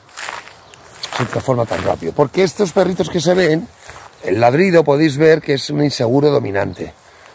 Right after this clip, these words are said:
Es decir, que como no tiene la figura de control, como tantas veces decimos, está protegiendo a su dueño, bueno, está protegiendo su manada de humanos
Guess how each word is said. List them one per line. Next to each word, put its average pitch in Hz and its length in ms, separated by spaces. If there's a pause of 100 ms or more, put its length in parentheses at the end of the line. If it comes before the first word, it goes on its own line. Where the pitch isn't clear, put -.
(160)
Es 117 140
decir, 131 340
que - 120
como 85 220
no 117 120
tiene 151 200
la 185 120
figura 220 300
de 247 100
control, 254 400
como 151 200
tantas 139 300
veces 139 260
decimos, 127 520 (1300)
está 131 380
protegiendo 120 840
a 110 100
su - 180
dueño, 220 520 (1120)
bueno, - 200 (420)
está - 240
protegiendo 127 680 (260)
su - 220
manada 107 400
de 87 80
humanos 117 520